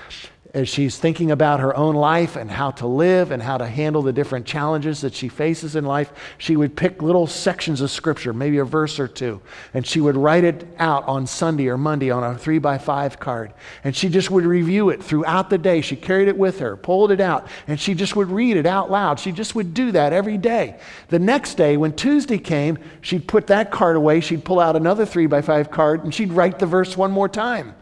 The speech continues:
All over again. You're saying, "Why did she do it again? She already did it." Wasn't, <laughs> she still had the card.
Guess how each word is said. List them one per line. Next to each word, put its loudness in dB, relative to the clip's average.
All 6
over 8
again. 4
You're 2
saying, 0
"Why 6
did 0
she -2
do 2
it 4
again? 2
She 0
already 2
did 2
it." -2
Wasn't, -2
<laughs> -4
she -4
still 2
had 4
the 2
card. 2